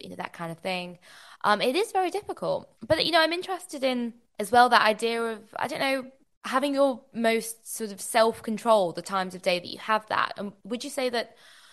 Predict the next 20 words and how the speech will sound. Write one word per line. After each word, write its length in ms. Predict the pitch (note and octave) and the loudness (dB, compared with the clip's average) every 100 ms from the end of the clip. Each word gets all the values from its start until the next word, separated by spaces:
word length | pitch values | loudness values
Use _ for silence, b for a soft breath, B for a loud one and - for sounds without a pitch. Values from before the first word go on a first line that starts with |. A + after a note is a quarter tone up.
| b b _ - | b b _ 4
in 140 | C4+ | 6
the 80 | C4+ | 6
same 320 | D4+ C#4 C4+ | 4 2 4
way 160 | B3 A#3 | 2 4
that 280 | G3+ F#3+ | 4 2
we 400 | G#3+ G#3 G3+ G3+ F#3 B B _ _ | -4 -4 -2 -4 -6 B B _ _
can 160 | - G#3+ | -6 -4
show 300 | - A3+ A3 | 0 4 6
up 240 | G3 - | 4 0
for 100 | G3+ - | -4 0
others 280 | G#3 G3 F3 | 0 0 0
better 580 | F3+ E3+ E3+ D#3+ E3 - _ _ _ _ _ _ | -2 0 -4 -2 -4 -10 _ _ _ _ _ _
in 400 | G3+ F#3 F3 E3 - | 0 0 -2 -10 -4
a 80 | G3+ | 2
relationship 680 | G3 F#3 G3 G3+ F#3 E3+ - | 4 4 2 -4 -4 -4 -2
when 180 | F3+ F3 | 0 0
we've 240 | F3 E3 E3 _ _ | -2 -6 -8 _ _
had 260 | - F#3 F3 | -10 -4 -4
our 120 | E3 | -4
sleep 500 | - E3+ F3 - - | -6 -6 -6 -10 -16